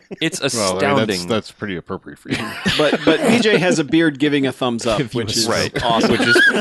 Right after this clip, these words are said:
Speaker 1: it's fucking incredible. Um, and it's got the, uh, the Robot Jox Crash and Burn fist bump in the middle.
Speaker 4: Mm-hmm.
Speaker 1: There's
Speaker 2: There's, there, there's lots of strokes on that.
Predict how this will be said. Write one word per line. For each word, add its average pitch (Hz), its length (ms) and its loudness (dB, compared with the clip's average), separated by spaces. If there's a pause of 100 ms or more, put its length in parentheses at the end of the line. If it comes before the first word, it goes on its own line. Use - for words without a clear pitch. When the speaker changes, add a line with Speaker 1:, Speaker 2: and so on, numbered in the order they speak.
Speaker 1:
it's - 280 -2 (300)
fucking 143 300 -2
incredible. 90 560 -4 (480)
Um, 113 240 0
and 117 80 2
it's 120 120 -4
got 117 220 -2
the, 107 240 0
uh, 87 360 0 (420)
the 101 140 -2
Robot 90 340 -2
Jox - 540 -8 (100)
Crash 92 260 -6
and 90 80 -8
Burn 85 180 -4
fist - 240 -8
bump 82 180 -6
in 85 80 -14
the 82 60 -10
middle. 80 300 -8 (260)
Speaker 4:
Mm-hmm. 151 200 -8
Speaker 1:
There's 151 140 -8
Speaker 2:
There's, 151 220 2
there, 139 160 0
there's 127 180 -2
lots 120 220 -2
of 92 60 -10
strokes 95 280 -6
on 80 140 -10
that. 78 200 -14